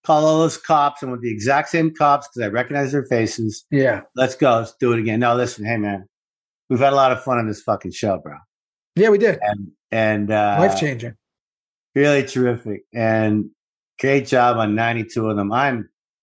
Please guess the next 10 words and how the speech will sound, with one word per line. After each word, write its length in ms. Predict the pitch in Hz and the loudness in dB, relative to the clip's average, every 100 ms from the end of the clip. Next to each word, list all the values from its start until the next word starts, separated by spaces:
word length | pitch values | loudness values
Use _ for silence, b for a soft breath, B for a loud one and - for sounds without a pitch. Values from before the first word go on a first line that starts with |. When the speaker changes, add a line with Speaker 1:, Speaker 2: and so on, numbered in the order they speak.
| _ _ _ _ _ - - | _ _ _ _ _ -20 -6
Speaker 1:
I'm 240 | 143 170 | 0 0
flat 340 | 143 - 127 117 | 0 0 2 2
out 160 | 107 | -2
exhausted 640 | 98 95 87 87 90 - 117 - | -6 -14 -16 -16 -18 -20 -20 -16
<laughs> 440 | - - - _ | -14 -14 -14 _
in 160 | 117 113 | -2 0
the 100 | 104 | 0
best 380 | 117 113 - | 2 0 0
possible 460 | - 101 - - 95 | -2 -2 -2 -10 -8
way. 220 | 95 90 | -6 -8